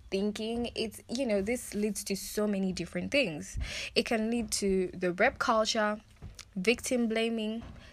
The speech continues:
sexualizing and human trafficking of young black girls. Every black girl I know has at one point in their childhood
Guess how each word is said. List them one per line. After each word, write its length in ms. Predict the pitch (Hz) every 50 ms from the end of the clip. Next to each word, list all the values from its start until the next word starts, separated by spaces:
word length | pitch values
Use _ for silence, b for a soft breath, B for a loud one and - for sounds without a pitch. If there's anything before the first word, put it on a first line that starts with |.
| B B
sexualizing 1500 | - - 254 247 - - - - - - - - - - - - 240 220 214 202 202 208 214 226 214 233 262 277 294 302 240
and 100 | 220 214
human 400 | 208 196 220 220 214 214 214 208
trafficking 640 | 202 - - 196 196 - 247 240 - - 262 262 -
of 160 | 196 185 190
young 260 | 190 180 185 190 190 180
black 220 | 185 185 190 202
girls. 480 | 175 165 156 - - 156 196 - - B B B B B B B B B B B B B -
Every 300 | - 277 285 - 339 320
black 340 | 262 214 208 226 240 233 -
girl 240 | - 214 220 214 - -
I 120 | 196 190
know 340 | 185 190 190 190 202 226 -
has 320 | - - - 208 202 196
at 200 | - 190 - -
one 220 | 202 208 214 214 208
point 300 | - 214 214 214 220 -
in 120 | 190 190
their 180 | 190 196 196 190
childhood 680 | 190 - - 185 185 196 196 214 233 254 262 254 -